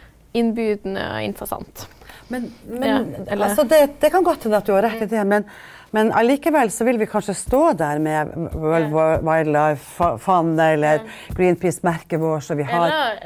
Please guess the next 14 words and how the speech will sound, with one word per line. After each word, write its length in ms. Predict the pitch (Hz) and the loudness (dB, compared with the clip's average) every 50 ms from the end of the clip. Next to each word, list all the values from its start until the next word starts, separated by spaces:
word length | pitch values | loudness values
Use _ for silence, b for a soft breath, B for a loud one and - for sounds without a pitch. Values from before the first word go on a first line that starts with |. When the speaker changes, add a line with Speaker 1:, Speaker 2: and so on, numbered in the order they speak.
| 220 | -8
Speaker 1:
eller 180 | 220 233 247 240 | -8 -8 -8 -10
for 400 | 240 - 233 208 196 196 196 196 | -10 -8 -6 -4 -2 0 0 -2
å 80 | 202 - | -2 -2
komme 300 | - 208 196 190 190 196 | -2 -2 -2 -2 -6 -8
inn 80 | 202 196 | -8 -8
på 140 | - 202 | -8 -8
en 80 | 185 185 | -8 -6
annen 260 | - 202 220 233 226 220 | -4 -4 -2 -2 -2 -4
side, 440 | - - 196 190 190 185 175 - - - | -2 -4 -4 -4 -2 -4 -4 -4 -6 -8
Statoil. 720 | - - - - 240 277 269 - - 175 156 165 175 208 - - - - - - - - - | -10 -6 -2 0 -2 -2 -2 -2 -2 0 0 0 0 -4 -6 -12 -18 -20 -20 -20 -20 -20 -20
De 240 | - 208 185 214 240 269 262 | -16 -10 -4 -2 0 2 4
er 180 | 254 240 233 | 4 4 4
inne 380 | - 269 240 214 185 175 185 202 | 2 2 0 0 0 -2 -4 -4
på 140 | - 240 | -2 -4